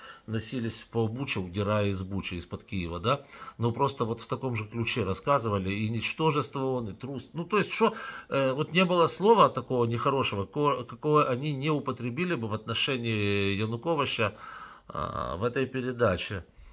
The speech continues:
А я себе, я, я вот слушаю и немножко не верю своим ушам. Я говорю: «Стоп, стоп, стоп. Янукович,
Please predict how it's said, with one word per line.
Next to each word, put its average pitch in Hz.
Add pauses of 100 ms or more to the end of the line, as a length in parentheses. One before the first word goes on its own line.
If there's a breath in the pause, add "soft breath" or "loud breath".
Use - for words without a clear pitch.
(300 soft breath)
А 98
я 110
себе, 117
я, 127
я 127
вот 123
слушаю 139
и 101
немножко 117
не 117
верю 123
своим 113
ушам. 92 (380 loud breath)
Я 107
говорю: 107
«Стоп, 101
стоп, 98
стоп. - (1160)
Янукович, 117